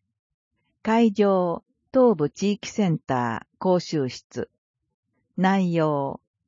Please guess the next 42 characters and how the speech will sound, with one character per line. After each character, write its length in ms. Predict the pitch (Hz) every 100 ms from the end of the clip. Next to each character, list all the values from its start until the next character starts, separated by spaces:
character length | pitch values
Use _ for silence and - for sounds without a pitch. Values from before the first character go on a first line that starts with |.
| _ _ -
認 260 | 226 240
知 120 | -
症 280 | - 240 214
の 220 | 202 190
正 360 | 185 202 226 247
し 260 | - 233 151
い 40 |
理 140 | 175
解 320 | 180 170 139 131
や 180 | 123
接 180 | - 156
し 140 | 151 -
方 320 | 190 185 175
に 140 | 160
つ 160 | - 151
い 100 | 117
て、 280 | _ 120 - _ _ _ _ _ _ _ _
サ 200 | - 208 202
ポ 200 | 262 262
ー 40 |
タ 200 | - 233
ー 40 | 233
と 180 | 226
し 100 | 220
て 240 | - 202 185
で 140 | 185
き 160 | - 214
る 100 | 160
こ 160 | -
と 280 | 131 131 117 _ _ _ -
な 160 | 139
ど。 200 | 117 - _ _ _ _ _ _ _ _ _ _ _ _
対 220 | - 254 254
象 280 | - 247
者、 320 | 165 - 127 - _ _ _ _ _
市 200 | - 269
内 300 | 254 196 165
在 280 | 185 196 196
住 400 | - 190 185 160
在 260 | 165 185 190
勤 320 | - 185 180
で 240 | 170 170